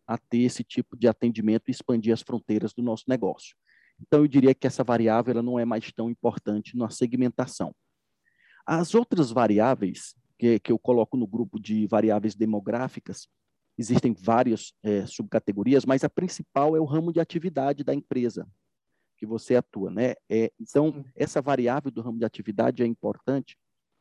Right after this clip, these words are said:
Speaker 1: mas ela tem que ser compreendida pelo aspecto de como, ah, você, contador, e a sua empresa, a sua marca, é, o,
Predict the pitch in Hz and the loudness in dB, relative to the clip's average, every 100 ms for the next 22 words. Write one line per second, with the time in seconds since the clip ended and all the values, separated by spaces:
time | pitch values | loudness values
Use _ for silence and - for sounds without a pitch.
0 | _ _ _ _ 131 139 147 151 160 - | _ _ _ _ 2 6 4 4 -2 -4
1 | - 156 156 143 147 127 101 117 147 110 | -4 -4 -4 -4 -2 -2 -4 -6 -4 -4
2 | 98 _ _ _ _ _ _ - 156 160 | -6 _ _ _ _ _ _ 0 2 2
3 | 139 - - 151 - - 117 151 - _ | -2 -6 -2 -2 -4 -14 -8 -8 -8 _
4 | 202 247 269 294 285 - _ _ 123 - | 4 6 6 4 0 -12 _ _ -10 -10
5 | _ - 139 156 - 175 208 214 _ - | _ 0 2 2 2 4 4 4 _ -16
6 | - 110 - 101 101 101 98 131 120 - | -6 -4 -2 -2 0 -2 -2 0 0 0
7 | 120 107 - 143 160 101 117 - _ 113 | -8 -8 0 2 2 0 -8 -16 _ -16
8 | - - 110 98 107 135 - - - _ | -12 -4 -2 0 2 0 -2 -4 -4 _
9 | _ _ _ - 113 120 - | _ _ _ 0 4 4 2